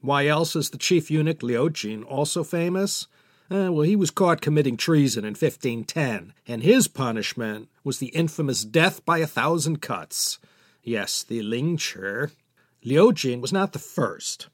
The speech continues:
When the executioner took that first slice off the former head of the Eight Tigers in fifteen ten, this punishment had already been around for half a millennium. What it was,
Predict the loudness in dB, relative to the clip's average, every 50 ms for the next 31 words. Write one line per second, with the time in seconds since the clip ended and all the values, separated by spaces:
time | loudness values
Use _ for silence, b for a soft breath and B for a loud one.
0 | _ _ _ -4 -2 0 2 0 0 0 -4 -4 0 2 2 2 2 2 -2 -2
1 | -2 -2 -4 -6 -4 -2 -4 -4 -4 -2 0 0 0 0 0 -2 0 0 0 0
2 | 2 2 0 0 -2 -4 -4 -6 -6 -8 -12 -6 -4 -4 -2 -2 -4 -6 -4 0
3 | 2 2 4 4 2 0 -2 -2 -4 -2 0 0 -2 0 -2 -2 -2 0 2 2
4 | 2 2 0 0 0 -2 -4 0 0 -2 -2 0 -2 0 0 0 0 -2 -2 -2
5 | -2 0 0 -2 -2 -6 -8 b b b b b b b b b b -4 -4 -4
6 | -4 -2 -2 -2 -2 -2 -6 -8 -10 -12 -12 -12 -10 -6 -6 -4 -4 -6 -8 -8
7 | -8 -8 -6 -6 -8 -6 -4 -4 -2 -2 -4 -6 -8 -10 -12 -12 -12 -14 -16 _
8 | _ _ _ _ _ -12 -6 -6 -6 -2 -2 -2 0 0 0 2 2 2 2 0
9 | 0 -2 -6 -10 -14 -20 b b b b b b b b b -2 0 2 2 2
10 | 2 0 0 0 0 0 0 0 -2 -6 -8 -10 -12 -10 -8 -8 -8